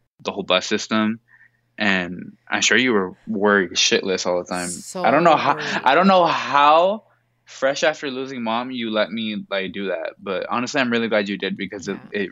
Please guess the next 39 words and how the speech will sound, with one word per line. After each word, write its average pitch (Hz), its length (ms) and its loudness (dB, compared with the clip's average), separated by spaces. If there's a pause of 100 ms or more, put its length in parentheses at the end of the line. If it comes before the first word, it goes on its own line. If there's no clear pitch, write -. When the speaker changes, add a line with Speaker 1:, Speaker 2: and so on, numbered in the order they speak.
(300)
Speaker 1:
it 104 120 -8
character 98 360 0
shifted - 460 -10
me 50 160 -16
a 50 60 -8
lot. 50 260 -6 (880)
Speaker 2:
Well, 220 120 -12
I 202 100 -8
had 202 360 -8
to, 208 160 -12
because 180 300 -14
a 190 60 -10
part 196 260 -4
of 214 80 -8
me 220 120 -10
was 208 200 -12
like, 170 320 -8
"I, 170 320 -4
I 185 140 -6
wanna 185 260 -8
protect 175 480 -10
him." 214 240 -8
And, 185 160 -10
and 175 160 -10
then 170 100 -10
sometimes 175 320 -12
I 170 80 -4
was 165 180 -10
too - 220 -8
overbearing. 165 720 -8
And 165 160 -10
then 156 240 -10 (260)
I 180 100 -4
was 190 100 -6
like, 202 120 -6
"I 165 100 -2
have 175 380 -8
to 196 200 -10
also 165 800 -6